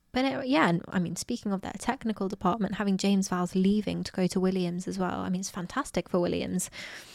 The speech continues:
But I, I do think Mercedes is this team in a state of, of transition. And I,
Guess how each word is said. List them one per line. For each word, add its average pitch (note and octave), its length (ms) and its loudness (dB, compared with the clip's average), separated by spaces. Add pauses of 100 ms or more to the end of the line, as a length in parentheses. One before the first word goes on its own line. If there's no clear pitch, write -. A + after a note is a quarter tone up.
(280)
But F#3 320 4 (280)
I, G#3 180 2 (100)
I A#3 80 6
do D#4+ 260 6
think C4 220 6
Mercedes G#3 520 4
is F#3+ 180 -2
this G3 140 -2
team G#3 360 2
in F#3 100 4
a F#3 80 2
state - 560 0
of, F#3+ 540 -2 (100)
of F#3+ 140 -2
transition. G3 800 -2 (420)
And G#3 140 6
I, G#3+ 320 4